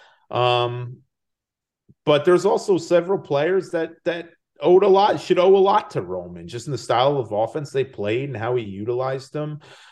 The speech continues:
Uh, it wasn't all bad. Uh, you just can't look at Roman's record and the statistics they put up with him. I mean, you can, you know, eh, those numbers are very good. More often than not,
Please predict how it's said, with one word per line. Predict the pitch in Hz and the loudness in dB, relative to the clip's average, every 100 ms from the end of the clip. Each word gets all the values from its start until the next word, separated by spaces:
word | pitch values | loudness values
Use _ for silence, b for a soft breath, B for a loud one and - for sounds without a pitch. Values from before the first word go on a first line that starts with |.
| - | -4
Uh, | 127 - | -2 2
it | 196 | 4
wasn't | 247 196 135 | 6 4 2
all | 117 135 127 - - | 2 4 2 0 -2
bad. | 110 120 113 98 190 | 0 0 0 -2 -4
Uh, | 110 117 120 | -4 -4 -6
you | 135 | -8
just | 151 165 - | -12 -14 -4
can't | 190 160 | -2 0
look | 135 143 | -2 -2
at | 135 101 | -2 -2
Roman's | 117 131 127 113 107 98 | -4 -6 -6 -8 -12 -14
record | 92 113 131 127 101 98 98 - b b - | -4 -2 -2 -2 -2 -2 -6 -16 b b -10
and | 113 110 113 107 | -6 -4 -6 -10
the | |
statistics | 98 - 101 170 170 160 - | -12 -16 -2 0 0 -4 -6
they | 104 | -8
put | - 180 | -2 0
up | 226 220 | 0 0
with | 139 - | -2 -2
him. | 147 165 | -4 -4
I | 160 | -6
mean, | 160 165 | -6 -6
you | 170 | -6
can, | 180 165 - | -4 -6 -8
you | - 170 | -8 -4
know, | 175 180 165 - - _ _ | -2 -2 -4 -6 -12 _ _
eh, | - - - - | -18 -16 -16 -10
those | 151 202 202 | 0 0 0
numbers | 170 147 185 - - | -2 0 2 2 2
are | 123 | -4
very | 101 104 139 175 | -8 -6 -4 -4
good. | 165 185 208 120 | 0 2 4 0
More | 107 131 | -2 -4
often | 165 175 202 180 | -4 -6 -6 -6
than | 151 | -6
not, | 107 104 135 175 | -6 -4 -4 -6